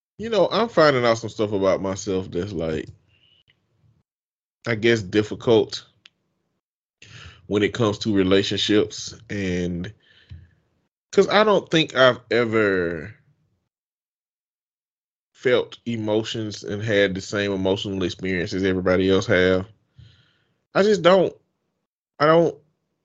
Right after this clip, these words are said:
I don't care about things in the way that people traditionally wanna be cared about. Um, at least how,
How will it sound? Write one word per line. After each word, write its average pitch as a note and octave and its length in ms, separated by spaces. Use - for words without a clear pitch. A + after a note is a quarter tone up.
I C3+ 40
don't D#3 220
care F3 340
about C3 380
things A#2 400
in A2+ 120
the G#2+ 100
way G#2 260
that F#2 240
people A2+ 380
traditionally F#2+ 1000
wanna F2+ 300
be E2+ 160
cared G#2 340
about. - 400
Um, F#2+ 440
at D3 160
least D#3+ 420
how, B2 600